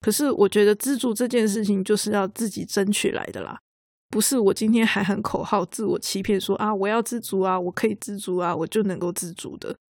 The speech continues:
不是这个样子的，而是我们要自己去努力去争取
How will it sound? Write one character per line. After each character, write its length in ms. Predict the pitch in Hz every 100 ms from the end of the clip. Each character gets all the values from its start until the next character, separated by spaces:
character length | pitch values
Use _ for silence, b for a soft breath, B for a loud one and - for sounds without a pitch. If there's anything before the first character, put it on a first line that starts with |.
| _ _
不 100 | -
是 160 | 202 214
这 100 | 196
个 80 | 185
样 200 | 180 160
子 180 | - -
的， 160 | - - _ _ _
而 80 | -
是 140 | 190 233
我 140 | 196
们 180 | 170 196
要 140 | 208
自 160 | 196 220
己 140 | 160
去 200 | 175 208
努 220 | 190 190 -
力 200 | 196 196
去 200 | - 185
争 260 | - 175
取 260 | 175 -